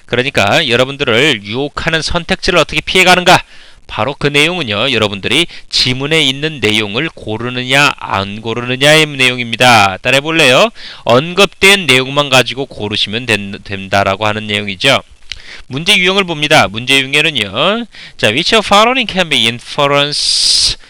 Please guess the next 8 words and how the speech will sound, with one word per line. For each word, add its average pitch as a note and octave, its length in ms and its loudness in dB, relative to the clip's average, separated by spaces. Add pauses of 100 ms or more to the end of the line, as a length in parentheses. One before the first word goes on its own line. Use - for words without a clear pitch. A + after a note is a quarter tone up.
(360)
뭐예요? G#2+ 440 4 (100)
About A2 320 2
X A2 760 0
또는 G3 580 -4 (480)
it - 220 2
can A3 440 -2
be, A#3 300 2 (120)
어, A#2+ 360 2